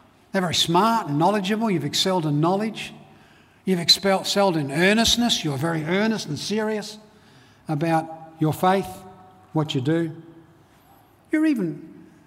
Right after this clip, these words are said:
excelled in love. It's been rekindled. So bring the picture together and make sure you excel in the grace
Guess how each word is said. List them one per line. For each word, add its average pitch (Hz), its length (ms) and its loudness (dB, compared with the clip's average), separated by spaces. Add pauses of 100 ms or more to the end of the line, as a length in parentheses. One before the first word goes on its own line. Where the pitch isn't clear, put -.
(140)
excelled 170 460 2
in 175 120 2
love. 185 520 0 (1120)
It's 147 100 -10
been 156 180 0
rekindled. 165 680 -2 (1700)
So 202 160 0
bring 262 260 4
the 277 80 4
picture 226 340 0
together 143 520 -2 (1400)
and 160 140 0
make 196 200 0
sure 185 260 0
you 165 200 2
excel 147 720 -2 (580)
in 160 160 -2
the 156 80 0
grace 143 640 -4